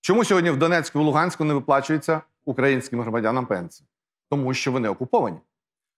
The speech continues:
Тому що окупанти знищили органи влади України. Нам немає органів, через які ми могли б це робити.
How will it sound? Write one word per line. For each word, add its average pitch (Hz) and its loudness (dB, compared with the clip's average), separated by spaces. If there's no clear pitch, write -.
Тому 160 2
що 160 2
окупанти 147 0
знищили 147 -2
органи 135 0
влади 113 0
України. 143 0
Нам 139 2
немає 156 2
органів, 185 2
через 143 0
які 147 -2
ми 175 2
могли 135 0
б 131 -4
це 139 0
робити. 98 -4